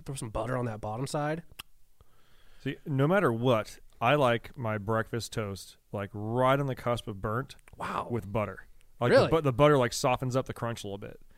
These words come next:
Speaker 2: 'Cause then you, but then you use that crispy bread to wipe up all the hot sauce and the, and the, and the
Speaker 1: Okay,
Speaker 2: runny eggs
Speaker 1: okay,
Speaker 2: and all that shit.
Speaker 1: okay, okay. I
Speaker 2: Yeah.
Speaker 1: see where you're coming from.
Speaker 2: Because my, I do, like, when I cook eggs for myself,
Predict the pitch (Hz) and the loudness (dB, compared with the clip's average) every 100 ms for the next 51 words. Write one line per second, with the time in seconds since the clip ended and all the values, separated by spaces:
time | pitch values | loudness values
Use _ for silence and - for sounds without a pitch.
0 | - - - 127 170 165 156 151 143 147 | -20 -12 -2 4 6 6 2 2 4 4
1 | 147 165 175 131 117 143 143 123 110 135 | 4 4 4 2 0 0 2 0 2 4
2 | 135 113 117 120 131 123 120 107 98 117 | 4 4 4 4 4 2 2 0 0 -2
3 | 117 - 104 92 104 98 101 113 104 98 | -2 -6 -8 -8 -8 -10 -8 -6 -6 -6
4 | 98 180 - 104 - 110 113 113 104 147 | -6 -4 -2 2 2 2 2 0 0 -2
5 | 139 190 190 196 202 156 143 180 - 180 | -2 -4 -4 -6 -6 -6 -6 -8 -12 -12
6 | 220 220 214 294 - 104 - 339 302 294 | -6 -4 -4 -8 -10 -8 -8 -8 -10 -14
7 | - 285 - - 220 160 127 135 - - | -16 -10 -6 2 6 6 6 0 -10 -8
8 | 120 113 113 - - - - - - 120 | -4 -4 -6 -14 -20 -20 -20 -20 -4 -2
9 | 113 143 139 131 - 131 117 131 139 - | 2 4 4 2 -2 -2 -2 0 0 2
10 | 147 127 127 - 113 107 - 160 110 104 | 2 2 0 -2 -2 -2 2 4 4 0
11 | - | -8